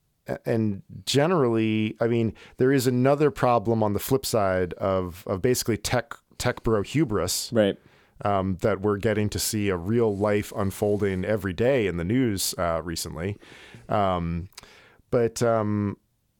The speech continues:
Speaker 1: you know, and, and this idea of, this sort of technocratic idea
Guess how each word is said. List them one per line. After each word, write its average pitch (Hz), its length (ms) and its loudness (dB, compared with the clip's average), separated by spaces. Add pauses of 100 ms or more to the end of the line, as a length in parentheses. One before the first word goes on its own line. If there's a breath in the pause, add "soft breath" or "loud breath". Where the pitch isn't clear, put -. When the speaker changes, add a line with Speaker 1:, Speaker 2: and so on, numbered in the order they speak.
Speaker 1:
you 131 100 2
know, 123 100 2
and, 143 200 2
and 156 180 4
this 147 140 2
idea 120 460 2
of, 104 600 2
this 110 120 0
sort 113 160 0
of 98 120 -4
technocratic 107 720 -2
idea 90 600 -2